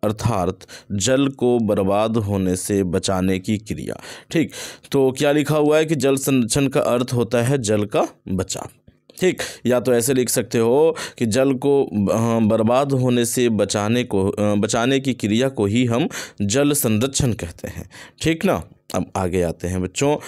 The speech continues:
आगे अब इसके बारे में और भी चीज़ें लिखनी होती हैं, है ना जी। तो हम जानते हैं कि पृथ्वी पर दो तिहाई भाग जल है, लेकिन उपयोग जल, मतलब कि उपयोग में लाए जाने वाला जल बहुत ही कम है।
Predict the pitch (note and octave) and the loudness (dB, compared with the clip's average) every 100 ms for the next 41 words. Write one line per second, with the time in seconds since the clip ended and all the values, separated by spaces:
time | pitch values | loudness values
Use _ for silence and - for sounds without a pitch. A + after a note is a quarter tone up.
0 | - - G2 G2+ G#2 G2+ - G#2 G2 G#2 | -12 -4 -2 2 0 0 -2 0 2 2
1 | G#2 G#2+ G#2+ G#2 G2+ G#2+ G2 G2 G2 F#2 | 2 0 0 -2 0 0 -2 -2 -2 -2
2 | - F2+ F#2+ C#3 F3 F#3+ - - - - | -2 -2 0 0 0 -2 -4 -20 -20 -14
3 | - F#3+ - D#3+ F#3 F3 F3 F3+ G3 F#3+ | 0 0 2 0 2 2 2 0 2 4
4 | F#3 E3+ E3+ C#3 B2+ E3 D#3+ D#3+ A2 B2 | 2 2 0 0 0 0 0 0 0 0
5 | B2+ A2+ A2 G#2+ G2+ G2 F2+ F2 - - | 0 -2 0 0 0 -2 -2 -4 -6 -6
6 | - - - - - - G2+ E3 F#3+ G#2 | -6 -6 -14 -20 -16 -4 0 0 0 -4
7 | - - - _ C3 C3 D3+ D#3 E3 F3+ | -6 -12 -20 _ -4 0 2 4 4 2
8 | E3+ A2 C3 B2 A2 - A#2 A2+ C3 C3+ | 0 0 2 2 0 -2 -2 0 0 2
9 | C#3 - A#2+ C3 C#3+ D3+ D3+ C3+ A2+ A2+ | 0 2 -2 2 2 2 2 4 4 2
10 | C#3 C3 A#2+ A#2+ A2+ A2+ G2+ G#2 F#2 - | 2 0 0 2 2 2 2 0 -2 -6
11 | - A#2 D3+ F3 E3+ D#3 E3 - G#2+ D2 | -6 -2 0 0 2 0 0 -2 -2 -4
12 | - | -8